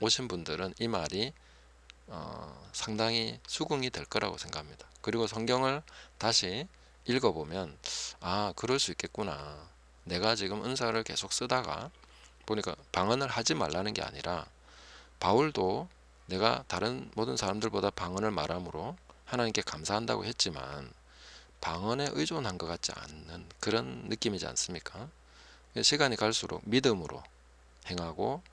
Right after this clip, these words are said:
또 그 지식 안에서, 성령 안에서, 성령의 감동을 따라서 가는 것이죠. 그래서 예언을 해서 뭐 "예루살렘에 가면 이거 안 됩니다." 막 이런 얘기 해도 바울은 "내가 거기서 죽을 것도 각오했다." 하면서 가지 않습니까? 그게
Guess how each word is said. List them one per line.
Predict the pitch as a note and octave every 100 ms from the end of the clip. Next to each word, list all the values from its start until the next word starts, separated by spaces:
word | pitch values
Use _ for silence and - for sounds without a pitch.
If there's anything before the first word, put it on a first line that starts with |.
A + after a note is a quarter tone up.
| - - -
또 | F#2+ F#2+ - - - -
그 | - F#2 -
지식 | A#2 - F2 - -
안에서, | G2 F2 - -
성령 | - G#2 A2 A#2+
안에서, | B2 A2 - - - - - -
성령의 | - G2 G2+ A2 A2+ A#2+ - - - -
감동을 | - E2+ F#2+ A#2
따라서 | - E2+ D#2 - -
가는 | - F2 F#2
것이죠. | D#2 - - -
그래서 | A#2 B2 G2
예언을 | E2+ F2+ G#2+ A#2 A#2 A#2+ - - - - - -
해서 | A#2 A#2 G#2+
뭐 | G2+ G2+ G2 -
"예루살렘에 | G2+ G2 A2 G#2+ G#2 G2
가면 | G2+ G2+ G2
이거 | G2+ G2 G2 -
안 | F2
됩니다." | F#2 G2+ G2+ G2 F#2+
막 | G2
이런 | A2+ B2+
얘기 | G2+ F#2+
해도 | A#2+ C#3+ D#2 D2+ D#2+ - - - - - - -
바울은 | D#2 D#2+ E2+ B2 F3 - - - -
"내가 | D#2+ F2
거기서 | A2+ G2 F#2+ -
죽을 | B2+ C#3+
것도 | B2+ - - C3
각오했다." | - E2 E2+ - -
하면서 | G2+ F#2+ -
가지 | - A2 A2
않습니까? | G2 - E2+ - -
그게 | G#2 A#2+